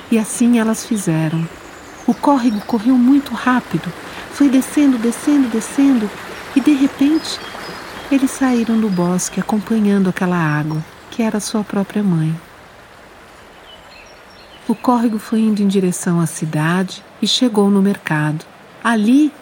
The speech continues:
todos olharam pras crianças e não entenderam as crianças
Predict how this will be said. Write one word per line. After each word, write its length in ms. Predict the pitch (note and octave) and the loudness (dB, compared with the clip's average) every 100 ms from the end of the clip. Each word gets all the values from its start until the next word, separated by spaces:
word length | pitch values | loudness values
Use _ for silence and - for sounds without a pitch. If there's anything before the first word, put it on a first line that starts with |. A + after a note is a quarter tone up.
| - - | -20 -4
todos 440 | - D#4 C4 G#3 G#3 | 2 4 4 0 0
olharam 420 | G#3 A3 A3+ A3+ | 0 0 0 -2
pras 340 | G3+ A3 G#3+ - | -4 -4 -4 -4
crianças 800 | G3 F#3 G#3 B3 A#3 F3 - - C#4 | 0 2 2 0 -2 -6 -8 -2 2
e 60 | |
não 80 | C#4 | 4
entenderam 720 | E4 D#4+ E4 G3+ F#3 B3+ G#3+ | 4 2 2 2 2 2 2
as 140 | F#3 - | 0 -2
crianças 600 | G3 F#3+ A#3 - G3+ | 0 2 0 0 -4